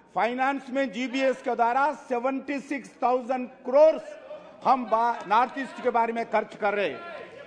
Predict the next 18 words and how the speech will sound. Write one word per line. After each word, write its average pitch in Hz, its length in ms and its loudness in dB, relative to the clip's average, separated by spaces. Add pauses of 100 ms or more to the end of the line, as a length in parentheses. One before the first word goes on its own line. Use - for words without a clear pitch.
(160)
उसके 233 340 0
साथ-साथ, 247 600 0 (880)
उसके 196 280 -2
साथ-साथ 247 480 -2 (260)
अभी 247 200 -4
पहला 247 480 0 (260)
airports 233 560 0
थे, 247 100 2 (840)
नाइन 233 260 2
airports 240 460 0
थे, 247 200 -2 (320)
North 190 260 0
East - 200 -10
का 240 80 0
विकास 226 420 -2
के 247 80 -2
बारे 226 220 0
में 226 220 -4